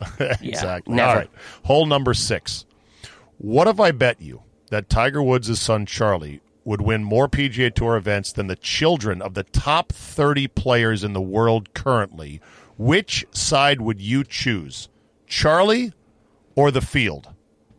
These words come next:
Speaker 1: for P G A Tour events? Not majors, just wins. Charlie Woods won a, uh, junior kids, U S kids tournament, nine-hole tournament, shot thirty-three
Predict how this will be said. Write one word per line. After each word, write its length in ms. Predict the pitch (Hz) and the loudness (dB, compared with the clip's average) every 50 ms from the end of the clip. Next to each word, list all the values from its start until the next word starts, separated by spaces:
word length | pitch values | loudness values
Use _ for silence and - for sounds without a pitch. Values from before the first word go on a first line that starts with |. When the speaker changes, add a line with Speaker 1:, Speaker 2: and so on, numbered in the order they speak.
| _ | _
Speaker 1:
for 200 | _ - 147 123 | _ -2 -2 -2
P 340 | - - - - 151 180 190 | 0 0 0 0 2 0 -2
G 220 | 160 131 147 180 165 | -2 -2 0 2 2
A 80 | 160 - | 2 2
Tour 280 | - - 156 151 143 | 0 0 2 2 4
events? 320 | 131 123 113 98 87 - - | 4 2 2 0 0 -2 0
Not 220 | 147 185 233 269 | 2 2 4 4
majors, 580 | 254 262 277 262 165 120 131 - - - - - _ _ _ _ _ _ _ _ _ _ | 4 4 4 4 2 0 0 -2 -2 -4 -10 -14 _ _ _ _ _ _ _ _ _ _
just 280 | - - 127 120 - - | 0 0 2 2 0 -2
wins. 360 | 107 95 80 67 - - - _ _ _ _ | -6 -6 -8 -10 -14 -18 -20 _ _ _ _
Charlie 400 | - 147 147 151 147 143 135 131 - | 0 2 4 4 4 4 2 0 0
Woods 300 | 127 127 120 117 104 92 | 2 2 2 2 0 0
won 260 | 101 117 117 117 113 | 0 2 2 2 2
a, 280 | 107 104 101 101 104 104 - _ _ _ _ _ - | 2 0 0 -2 -4 -6 -10 _ _ _ _ _ -10
uh, 240 | 110 104 95 95 92 92 92 _ - - - - _ _ 139 131 113 110 | -6 -4 -4 -4 -6 -8 -12 _ -20 -20 -20 -20 _ _ -16 -16 -14 -10
junior 340 | 107 - 131 135 131 120 113 | -2 0 2 2 2 2 0
kids, 360 | - - 131 120 120 113 92 | 0 0 0 0 0 0 -2
U 120 | 107 113 113 | -2 0 0
S 100 | 110 - | -2 -2
kids 340 | - - 120 117 117 113 - | -2 -2 -2 -2 -2 -4 -4
tournament, 420 | - 123 113 113 113 113 110 - | -2 0 0 2 0 -2 -2 -2
nine-hole 320 | - 101 107 107 107 107 107 | -2 -2 -2 0 0 -2 -2
tournament, 340 | - 113 110 107 107 - - | -2 -2 -2 -2 -4 -6 -6
shot 200 | - 95 98 - | -6 -6 -4 -4
thirty-three 460 | 104 98 98 92 - 101 101 101 | -4 -4 -4 -4 -4 -4 -4 -4